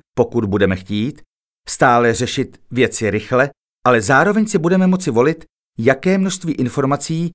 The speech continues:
přijmeme a kolik toho uděláme. Jednodušší život, ale takový, kdy se nám bude dařit dosáhnout cílů,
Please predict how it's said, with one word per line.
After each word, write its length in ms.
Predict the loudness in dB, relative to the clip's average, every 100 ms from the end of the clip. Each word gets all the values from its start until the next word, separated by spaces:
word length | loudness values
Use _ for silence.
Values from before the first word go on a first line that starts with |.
| _
přijmeme 640 | -6 -2 2 2 2 0 -2
a 80 | -4
kolik 440 | 0 2 2 0
toho 240 | -2 -2 -2
uděláme. 560 | 0 0 0 -2 -10 -18 _ _ _ _ _ _ _ _ -2
Jednodušší 600 | 4 4 4 0 -2 -2
život, 380 | 0 0 -2 -6 _ _ _ 2
ale 160 | 2
takový, 440 | 0 -4 0 -2 0
kdy 160 | -2
se 160 | 0 0
nám 180 | 2 2
bude 200 | 2 4
dařit 320 | 4 2 -2
dosáhnout 720 | -2 0 2 2 2 -2 -4
cílů, 500 | -4 0 2 2 -2